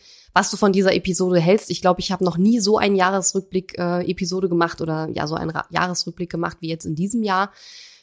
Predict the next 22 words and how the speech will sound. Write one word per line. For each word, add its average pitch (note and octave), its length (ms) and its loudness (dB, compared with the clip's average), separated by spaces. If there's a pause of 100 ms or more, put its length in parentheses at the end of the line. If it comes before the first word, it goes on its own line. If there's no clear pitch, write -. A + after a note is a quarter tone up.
(140)
Aber F#3 180 6
es F#3 160 2
war F#3+ 140 6
ja E3+ 120 4
auch D3+ 160 2
ein E3+ 80 -2
komisches D#3+ 500 -2
Jahr, C3+ 220 4
also E3 220 0
auch - 140 0
mit F#3 140 2
der F3+ 100 -2
Pandemie F3+ 460 2
und G3 120 4
all F3+ 140 2
diesen F#3+ 320 0
komischen G3+ 400 0
Umständen G3 500 2
und F3+ 120 0
all G3 180 0
diesen F3+ 260 -2
Dingen. G3 380 4